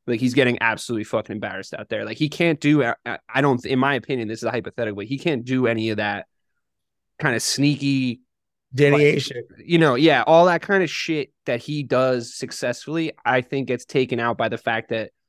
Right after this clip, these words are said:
Speaker 1: the guards we now put on him are faster, they think faster, they're better shooters. He's gonna get exposed. I really, I really do think so. So I agree with you a hundred percent. He should not be starting for him, for them in a, in a playoff scenario. Guys like Jay Crowder, I guess I'm confused about because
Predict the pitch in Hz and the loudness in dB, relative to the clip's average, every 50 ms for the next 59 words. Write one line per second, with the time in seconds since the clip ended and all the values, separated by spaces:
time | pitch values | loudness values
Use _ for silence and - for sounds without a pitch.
0 | _ _ _ 127 117 - 123 131 135 139 131 127 123 131 131 135 131 123 123 - | _ _ _ -8 -2 2 4 4 4 4 2 0 -2 -2 0 2 0 0 0 0
1 | - 127 131 131 139 139 131 113 107 - _ - 120 127 131 123 - - 139 127 | -2 0 0 2 0 0 -2 -2 -6 -6 _ -2 0 0 -2 -2 -4 -4 -4 -4
2 | 127 117 110 - - - 127 123 123 - 127 117 120 120 - 131 117 104 104 104 | -2 -4 -6 -8 -4 -2 -2 -2 -2 -4 -4 -4 -4 -6 -4 -6 -4 -4 -2 0
3 | 131 117 117 117 - - - 117 110 107 101 104 104 104 - - 127 147 139 123 | 0 2 2 0 -4 -6 -6 -6 -4 -4 -4 -6 -6 -8 -12 -4 -4 -4 2 2
4 | 151 143 139 123 113 104 - - _ 113 107 98 90 - - - 117 117 120 139 | 2 4 4 2 -2 -4 -8 -8 _ -6 -6 -6 -10 -14 -6 -4 -2 -2 2 2
5 | 135 120 107 - - 110 110 117 120 113 107 104 95 110 107 - 117 113 107 - | 2 2 0 -2 -4 -4 -4 -4 -4 -6 -6 -6 -8 -10 -8 -8 -10 -10 -8 -8
6 | 117 107 107 - - 120 110 107 104 - _ _ _ _ _ _ _ _ 131 156 | -8 -8 -8 -6 -4 -4 -4 -4 -6 -8 _ _ _ _ _ _ _ _ 2 2
7 | 160 143 139 147 156 151 127 - 127 120 107 120 127 113 104 113 - 135 120 - | 4 4 4 4 4 2 0 -2 -4 -6 -6 -6 -8 -10 -10 -6 -4 -4 -4 -4
8 | 123 120 - - 120 110 101 - 113 - - 117 104 104 104 - 107 113 107 - | -4 -10 -8 -6 -6 -6 -6 -8 -12 -10 -8 -6 -6 -6 -8 -8 -8 -8 -8 -10
9 | - 117 - 120 104 104 104 104 104 - - 117 110 104 101 - - 110 104 - | -12 -8 -6 -4 -4 -2 -4 -4 -6 -4 -4 -2 -2 -2 -2 -2 -4 -6 -6 -2
10 | - 127 113 113 110 - - 110 107 107 104 98 101 98 98 _ _ _ _ _ | -2 0 0 0 -2 -4 -6 -6 -6 -6 -6 -6 -8 -12 -14 _ _ _ _ _
11 | _ _ _ _ _ _ - 160 175 202 233 220 180 - 180 160 - - 170 214 | _ _ _ _ _ _ 2 2 4 4 2 0 0 -2 -8 -6 0 2 2 4
12 | 240 202 143 135 131 147 - 170 151 - 147 127 - - 160 202 - 190 175 139 | 4 4 2 4 2 0 0 0 -4 -4 -6 -6 -6 -8 -8 -6 -4 -2 2 2
13 | 120 107 - 117 101 - 113 113 107 - - - | 2 0 0 -8 -8 -6 -8 -8 -8 -10 -16 -20